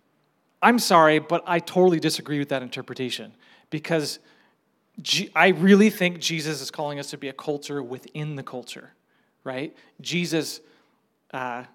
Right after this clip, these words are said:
there's this thing called the incarnation, which you probably all heard about, right? Jesus,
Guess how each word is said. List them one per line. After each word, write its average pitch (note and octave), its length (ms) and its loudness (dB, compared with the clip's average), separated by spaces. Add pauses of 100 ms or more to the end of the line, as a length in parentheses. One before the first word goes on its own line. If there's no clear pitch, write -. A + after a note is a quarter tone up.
(140)
there's C#3 140 -6
this C#3 140 -8
thing E3 140 -6
called D3+ 160 -4
the D3+ 120 -4
incarnation, D3+ 640 -6
which C3 100 -14
you B2+ 60 -20
probably C3+ 240 -8
all B2+ 120 -8
heard B2 180 -8
about, A2+ 340 -10
right? C3 300 -8 (560)
Jesus, D#3 580 -4